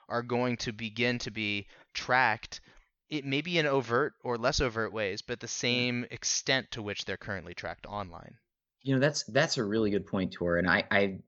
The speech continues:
Speaker 2: I think that there's a reasonable expectation that most people, um,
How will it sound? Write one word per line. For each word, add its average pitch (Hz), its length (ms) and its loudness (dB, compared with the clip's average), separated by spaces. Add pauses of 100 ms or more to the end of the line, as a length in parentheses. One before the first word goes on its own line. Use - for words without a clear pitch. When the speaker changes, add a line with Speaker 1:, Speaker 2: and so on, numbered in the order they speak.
(140)
Speaker 2:
I 101 200 -2
think 117 240 2
that 110 160 2
there's 98 280 8
a 87 100 4 (420)
reasonable 98 1080 6
expectation 98 760 4
that 92 140 4
most 101 400 8
people, 82 560 2 (520)
um, 85 560 2